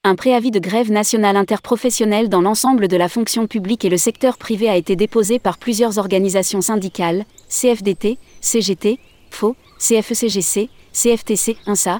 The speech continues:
Solidaire, F S U, pour la journée du jeudi dix-neuf janvier deux mille vingt-trois, en France métropolitaine et Outre-mer. Ce préavis a été relayé par plusieurs syndicats représentatifs des contrôleurs aériens.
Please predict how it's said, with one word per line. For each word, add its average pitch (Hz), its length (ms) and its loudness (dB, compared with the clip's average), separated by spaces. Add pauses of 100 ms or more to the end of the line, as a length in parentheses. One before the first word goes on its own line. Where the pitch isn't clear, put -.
(160)
Solidaire, 196 680 0 (260)
F 208 140 -4
S 220 160 -2
U, 214 140 -6 (240)
pour 190 100 0
la 185 100 2
journée 220 340 0
du 190 120 -4
jeudi 180 300 -2
dix-neuf 226 360 0
janvier 190 320 0
deux 202 120 2
mille 247 180 2
vingt-trois, 196 460 -2 (320)
en 170 80 2
France 247 260 0
métropolitaine 220 720 0
et 185 60 4
Outre-mer. 175 480 -2 (960)
Ce - 160 0
préavis 247 480 0
a 202 40 2
été 180 220 0
relayé 233 380 2
par 180 180 -4
plusieurs 220 340 -2
syndicats 208 460 0
représentatifs 208 800 -2
des 185 140 -2
contrôleurs 190 500 -2
aériens. 170 340 -2